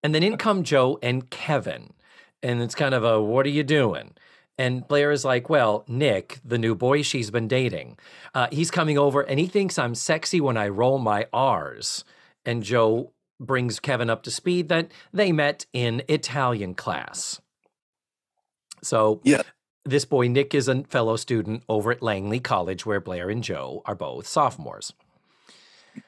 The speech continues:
Speaker 1: Now, the plans for the evening are that Joe and Kevin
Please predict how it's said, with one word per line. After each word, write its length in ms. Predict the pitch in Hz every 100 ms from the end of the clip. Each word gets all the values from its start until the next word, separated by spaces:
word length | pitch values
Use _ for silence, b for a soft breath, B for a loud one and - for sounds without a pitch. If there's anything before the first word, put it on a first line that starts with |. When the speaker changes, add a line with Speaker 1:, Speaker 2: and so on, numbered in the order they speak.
| B B _ _ _ _ _ _ _
Speaker 1:
Now, 180 | 156 170
the 80 | 170
plans 500 | 170 294 415 247 165
for 120 | -
the 180 | 185 185
evening 380 | 214 233 143 117 -
are 520 | 107 92 71 62 - -
that 600 | 120 135 131 95 - - b b b _ 139
Joe 320 | 170 180 247
and 200 | 208 202
Kevin 640 | - 277 285 147 135 151